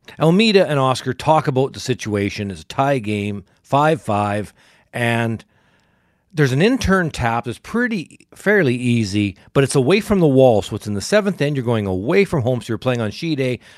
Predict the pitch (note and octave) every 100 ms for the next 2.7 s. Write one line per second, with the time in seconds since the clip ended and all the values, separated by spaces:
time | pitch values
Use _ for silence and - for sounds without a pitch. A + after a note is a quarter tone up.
0 | - G#2+ G#2+ D3 F3 F3 D3+ C3 A2+ G#2+
1 | _ - C3+ A#2 A#2 A#2+ A2+ G#2 G#2 F#2+
2 | - - - - C3+ C#3